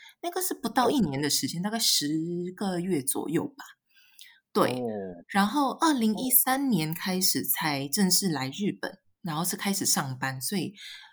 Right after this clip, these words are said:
Speaker 1: 呃，到现在已经有八年了吧，嗯。
Speaker 2: 哇，那在日本时间也算是蛮长了，八年算是也是度过人生
Speaker 1: 对。 <laughs>
Speaker 2: 快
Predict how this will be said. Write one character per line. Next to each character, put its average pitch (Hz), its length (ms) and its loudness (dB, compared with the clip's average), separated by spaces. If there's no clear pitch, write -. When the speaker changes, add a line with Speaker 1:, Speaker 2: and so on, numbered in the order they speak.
Speaker 1:
呃， 147 300 2
到 240 180 2
现 208 180 0
在 190 220 2
已 139 60 0
经 185 180 0
有 127 380 -4
八 170 180 2
年 123 240 -4
了 120 60 -6
吧， - 80 -16
嗯。 135 240 0
Speaker 2:
哇， 113 240 -6
那 131 180 -2
在 127 220 4
日 123 160 0
本 101 160 -2
时 101 120 -12
间 107 240 -2
也 98 140 -4
算 110 160 -4
是 117 80 -8
蛮 95 260 -6
长 85 280 -12
了， 90 100 -10
八 120 220 -2
年 110 200 -2
算 123 220 -4
是 127 320 0
也 107 160 -2
是 110 100 -8
度 208 100 2
过 202 80 8
人 - 240 10
生 - 120 10
Speaker 1:
对。 - 80 -2
<laughs> - 340 -4
Speaker 2:
快 120 140 4